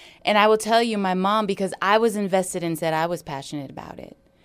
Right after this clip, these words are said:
she said, "I don't like it, but I will be at every game." And I would look over on the sidelines,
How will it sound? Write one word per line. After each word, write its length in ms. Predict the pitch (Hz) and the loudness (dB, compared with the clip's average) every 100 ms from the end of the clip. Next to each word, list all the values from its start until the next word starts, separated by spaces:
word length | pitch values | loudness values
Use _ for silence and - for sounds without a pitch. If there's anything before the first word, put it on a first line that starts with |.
| _ _ _ - | _ _ _ -16
she 200 | - 185 | -12 -6
said, 260 | 175 156 156 | -4 -4 -6
"I 100 | 147 | -10
don't 300 | 139 143 147 | -6 -6 -6
like 240 | 160 - | -8 -10
it, 280 | - - - _ _ _ _ _ - | -18 -20 -20 _ _ _ _ _ -18
but 100 | - | -14
I 80 | 127 | -12
will 120 | 123 | -12
be 160 | 120 | -12
at 80 | 117 | -10
every 200 | 113 131 | -10 -10
game." 400 | 139 135 - - - _ - | -10 -12 -12 -14 -18 _ -6
And 140 | 156 | -4
I 100 | 143 | -2
would 120 | 143 | -2
look 180 | 143 160 | -2 0
over 200 | 180 180 | 0 0
on 120 | 190 | 0
the 80 | 196 | 0
sidelines, 840 | - 165 151 139 143 147 175 - | -2 -2 -2 -4 -6 -6 -8 -12